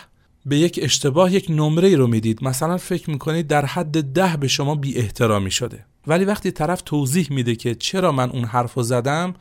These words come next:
متوجه می‌شید که درجهٔ بی احترامی چهار هست، ده نیست، اشتباه می‌کردی. این از برکات گفتگوه. گاهی طرف فکر می‌کرده توی اون حرفی که به شما زده اندازهٔ چهار به شما توهین شده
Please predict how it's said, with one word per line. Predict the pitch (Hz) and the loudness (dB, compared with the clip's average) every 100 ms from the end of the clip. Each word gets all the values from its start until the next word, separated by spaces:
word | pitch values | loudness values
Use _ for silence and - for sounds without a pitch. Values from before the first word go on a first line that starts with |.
| - - - | -18 -20 -6
متوجه | 175 180 190 185 196 208 | -4 -2 0 2 2 0
می‌شید | 190 - 190 | 0 -2 -4
که | - 147 | -2 -4
درجهٔ | 127 131 131 131 131 131 | -2 0 0 0 0 0
بی | 127 131 | -2 -2
احترامی | 123 113 - 127 123 170 | -2 -4 -4 -2 -2 -4
چهار | - - 120 110 120 | -4 0 0 2 0
هست، | 107 101 95 - 123 | 0 -4 -8 -10 -6
ده | 120 135 113 | 0 0 0
نیست، | 120 110 92 - _ _ _ | -2 -2 -2 -8 _ _ _
اشتباه | 139 - 151 147 123 | -4 0 2 4 4
می‌کردی. | 104 - 104 95 92 - _ _ - - | 0 -4 -6 -8 -14 -20 _ _ -20 -2
این | 202 214 | 2 4
از | 160 120 | 4 0
برکات | 127 123 123 151 147 | 0 2 2 0 -2
گفتگوه. | 127 113 101 - 95 95 92 - _ | 0 0 -2 -4 -4 -6 -8 -14 _
گاهی | 123 190 220 | 2 4 4
طرف | 196 185 202 | 4 4 4
فکر | - 220 - | 2 0 0
می‌کرده | 190 196 196 202 | -2 2 2 2
توی | 196 202 185 | 0 -2 0
اون | 185 190 | 0 -2
حرفی | - 185 196 - | -2 -4 -4 -6
که | 131 139 | -4 -2
به | 131 | -2
شما | - 131 127 | -2 -2 0
زده | 120 131 170 | 0 0 0
اندازهٔ | 139 131 127 160 | 0 0 0 0
چهار | 175 - 151 147 180 | -2 -2 -2 2 2
به | 131 | 0
شما | 113 117 110 | -2 -2 -4
توهین | - 110 98 95 | -2 -2 0 -2
شده | - 120 98 | -4 -6 -8